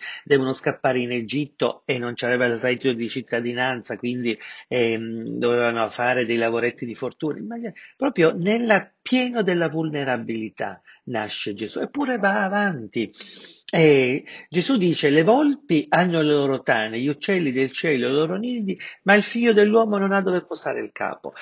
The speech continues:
Questa parola ogni tanto me la ricordo in questo tempo difficile che stiamo vivendo, tra le persecuzioni, tra la pandemia,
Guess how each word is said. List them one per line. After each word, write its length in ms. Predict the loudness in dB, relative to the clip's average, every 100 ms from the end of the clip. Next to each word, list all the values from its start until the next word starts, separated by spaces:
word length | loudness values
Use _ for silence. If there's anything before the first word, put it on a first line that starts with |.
| -10
Questa 300 | -4 0 2
parola 460 | 2 2 4 4 2
ogni 180 | 0 -4
tanto 320 | -4 -2 -2
me 120 | 0
la 140 | -2
ricordo 600 | -2 -4 -2 0 0 0
in 120 | -2 -2
questo 420 | -4 -4 -10 -6
tempo 580 | 0 0 0 -4 -2 -2
difficile 840 | -2 -12 -10 -2 0 -2 -4 -4
che 100 | -4
stiamo 400 | -6 -2 -2 -4
vivendo, 560 | -6 -4 -4 -6 -10 -10 -12 -18 -12
tra 1120 | -2 4 6 8 6 2 0 -2 -2 -4 -6
le 200 | -6 -8
persecuzioni, 1080 | -8 -10 -12 -14 -14 -10 -6 -4 -4 -6 -12
tra 320 | -6 -4 -2
la 160 | 0 -2
pandemia, 840 | -4 -8 -8 -8 -6 -6 -4 -6